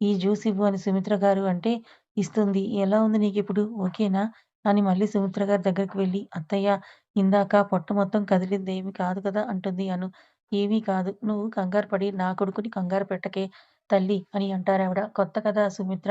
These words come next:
ఆ మాత్రం కంగారు ఉంటుంది," అంటారు హరిప్రసాద్ గారు. "అందులోనూ అనుకి అన్నింటికీ భయమే," అంటారాయన. "దీని భయంతో పిల్లల్ని ఇంకా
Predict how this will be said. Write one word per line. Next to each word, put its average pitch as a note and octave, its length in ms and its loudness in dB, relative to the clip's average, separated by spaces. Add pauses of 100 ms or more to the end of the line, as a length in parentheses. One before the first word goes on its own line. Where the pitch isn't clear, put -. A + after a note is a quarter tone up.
ఆ F#3+ 80 -4
మాత్రం F#3 360 -2
కంగారు F#3+ 400 0
ఉంటుంది," F#3+ 380 -4 (340)
అంటారు G3 460 2
హరిప్రసాద్ F#3+ 600 0
గారు. F#3+ 240 -2 (1400)
"అందులోనూ G#3 520 0
అనుకి G3+ 520 0 (260)
అన్నింటికీ A#3 460 6
భయమే," G3+ 380 2
అంటారాయన. F#3+ 480 2 (140)
"దీని G3+ 260 0
భయంతో F#3+ 380 2
పిల్లల్ని G3+ 440 0
ఇంకా F#3+ 240 0